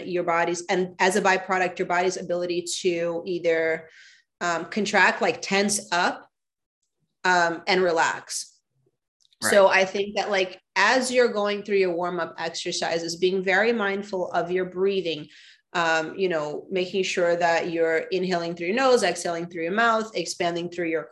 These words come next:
Speaker 1: core, right, through your abdominal wall and through the muscles of your mid and lower back, just understanding that, like, that alone is going to, um, what's the word that I'm looking for? Prime, right, your muscle fibers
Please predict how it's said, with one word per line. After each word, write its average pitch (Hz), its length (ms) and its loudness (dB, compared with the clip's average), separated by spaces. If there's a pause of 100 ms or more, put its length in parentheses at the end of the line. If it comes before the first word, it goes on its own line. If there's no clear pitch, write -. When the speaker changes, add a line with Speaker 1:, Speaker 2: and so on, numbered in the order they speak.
Speaker 1:
core, 196 360 2
right, 170 240 2 (200)
through 175 200 -2
your 165 360 2
abdominal 170 440 -2
wall 165 400 2
and 170 460 -4 (360)
through 180 200 -2
the 170 100 0
muscles 170 340 -2
of 170 200 -2
your 165 100 -4
mid 165 260 -4
and 156 260 -8
lower 156 260 -4
back, 240 560 2 (240)
just 196 280 -4
understanding 196 800 0
that, 175 240 0
like, 180 280 -4 (140)
that 202 440 4
alone 185 480 0
is 180 220 -4
going 180 380 -2 (200)
to, 175 640 0 (480)
um, 180 320 2
what's 214 160 -2
the 208 80 2
word 180 160 2
that 175 60 -2
I'm 170 160 -4
looking 170 260 -8
for? 160 400 -2
Prime, 202 720 0 (360)
right, 190 300 4
your 185 180 2
muscle 190 360 -2
fibers 175 800 0